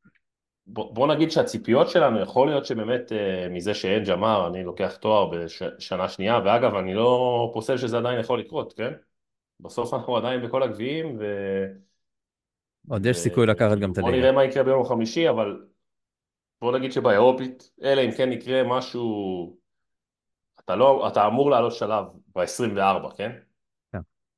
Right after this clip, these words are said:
Speaker 1: אה, מה שיקרה ביום חמישי ישפיע על, אה, אם נסיים בשמינייה הראשונה, אבל, אה, אה, לשלב הבא אתה אמור לעלות, זאת אומרת שיש לך שלושה גביעים שיכול להיות שחלקם יסתיימו החודש, אה, ו-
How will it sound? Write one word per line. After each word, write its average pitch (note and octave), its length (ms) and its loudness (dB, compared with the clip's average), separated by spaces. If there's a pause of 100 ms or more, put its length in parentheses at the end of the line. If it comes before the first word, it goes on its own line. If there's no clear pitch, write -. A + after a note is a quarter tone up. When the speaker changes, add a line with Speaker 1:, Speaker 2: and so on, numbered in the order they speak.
(120)
Speaker 1:
אה, E2+ 180 -14
מה G2+ 140 -6
שיקרה A2+ 320 -6
ביום A2+ 180 -2
חמישי A2 340 -4
ישפיע G#2+ 400 -2
על, F#2+ 100 -2
אה, F#2 460 -2
אם F#2 100 -10
נסיים G#2 320 -6
בשמינייה G2+ 420 -6
הראשונה, G#2 500 -4 (100)
אבל, F2 180 -6
אה, E2+ 320 -8 (840)
אה, E2 180 -10
לשלב G#2+ 440 -4
הבא A#2+ 220 4
אתה G#2+ 140 -2
אמור G#2 220 -4
לעלות, F2+ 300 -4
זאת - 300 -20
אומרת G2 240 -4
שיש G#2+ 260 -6
לך C#3 80 -2 (720)
שלושה A2 340 -4
גביעים A2 320 -4
שיכול A2 340 -2
להיות G#2+ 100 -2
שחלקם G2+ 460 -8
יסתיימו F#2+ 420 -6
החודש, F2+ 600 -10 (720)
אה, F#2+ 60 -6 (1700)
ו- F2 140 -6